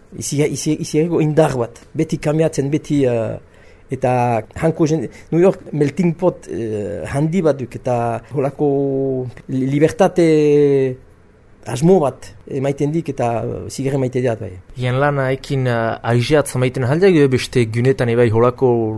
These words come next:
Speaker 2: lanak baitia, ez duk sekulan, eh, gogoik izan, ebe, voilà, New Yorka juitea bizitzen, urte bat edo bi, lan hortan?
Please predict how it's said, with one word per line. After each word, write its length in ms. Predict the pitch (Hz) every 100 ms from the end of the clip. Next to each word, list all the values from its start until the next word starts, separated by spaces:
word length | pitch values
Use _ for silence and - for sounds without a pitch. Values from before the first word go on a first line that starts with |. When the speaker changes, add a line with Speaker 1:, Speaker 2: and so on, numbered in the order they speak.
| 107
Speaker 2:
lanak 300 | 123 127 117
baitia, 420 | 117 127 123 175 175
ez 100 | -
duk 100 | 135
sekulan, 580 | - 160 - 156 151 143
eh, 220 | 135 131
gogoik 460 | 120 127 127 139 143
izan, 240 | 147 185 127
ebe, 240 | 110 110
voilà, 280 | 101 110 160
New 120 | 131
Yorka 360 | 120 123 - 123
juitea 680 | 120 117 127 120 120 113 113
bizitzen, 680 | 117 117 - - - 170 165
urte 320 | 127 - 139
bat 180 | 135 123
edo 160 | 120
bi, 320 | 117 127 165 151
lan 240 | 131 127
hortan? 440 | 113 - - 175